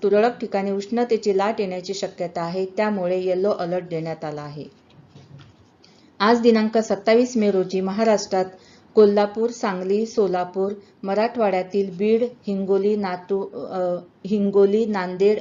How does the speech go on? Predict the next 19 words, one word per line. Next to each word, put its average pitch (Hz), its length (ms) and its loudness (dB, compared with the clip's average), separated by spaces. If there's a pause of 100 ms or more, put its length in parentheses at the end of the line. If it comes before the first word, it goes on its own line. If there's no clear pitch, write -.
लातूर, 190 480 0 (420)
धाराशिव 202 640 0 (300)
व 196 100 2
विदर्भातील 202 800 0 (100)
अकोला, 208 520 0
अमरावती, 190 560 -2
बुलढाणा 180 540 -4
या 208 200 2
जिल्ह्यां-, 180 800 -6
जिल्ह्यांमध्ये 175 640 -2 (380)
मेघगर्जना, 202 720 0
विजांचा 202 500 -4
कडकडाट 180 560 -6
व 180 140 -2
ताशी 180 600 -6
तीस 226 280 -6
ते 220 60 4
चाळीस 202 460 0
किलोमीटर 180 540 0